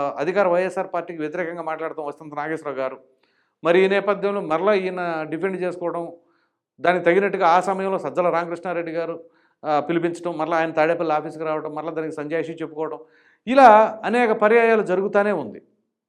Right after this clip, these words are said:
So ఈ విధంగా ఇప్పుడున్న పరిస్థితుల్లో ఆయన కావాలని పార్టీకి దూరంగా జరుగుతున్నారా, లేదు మనకు ఎందుకు వచ్చిన తలనొప్పులు ఈసారి పోటీలో నుంచి లేకుండా ఉంటేనే బెస్ట్ అని చెప్పేసి అనుకుంటున్నారా? ఒకవేళ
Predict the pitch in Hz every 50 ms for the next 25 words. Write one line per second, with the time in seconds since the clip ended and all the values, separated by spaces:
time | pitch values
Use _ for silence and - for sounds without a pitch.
0 | _ _ _ _ _ _ _ _ _ _ _ _ 262 269 254 226 226 233 220 233
1 | 240 262 277 269 269 262 254 233 - 214 214 220 233 247 247 196 180 196 196 -
2 | 226 - 147 123 104 101 117 160 185 - - - _ _ _ _ _ - 139 175
3 | 214 247 254 247 - 180 175 185 208 233 240 240 254 247 240 220 202 214 208 208
4 | 233 208 214 156 156 156 175 196 202 214 - 180 160 156 147 - 127 113 104 101
5 | 117 139 151 - _ _ _ _ _ _ - 131 165 214 254 254 214 - 170 156
6 | 170 202 220 214 240 233 240 220 208 185 175 185 214 214 214 214 208 196 196 190
7 | 202 190 - 165 175 170 214 214 208 208 202 202 190 196 165 120 110 113 127 175
8 | 175 220 214 220 214 208 202 196 226 214 208 165 175 170 - 208 196 190 196 190
9 | 190 175 - 139 131 127 135 127 120 120 107 101 95 95 113 131 - _ _ _
10 | _ _ _ _ _ _ _ _ - 208 214 233 240 262 262 262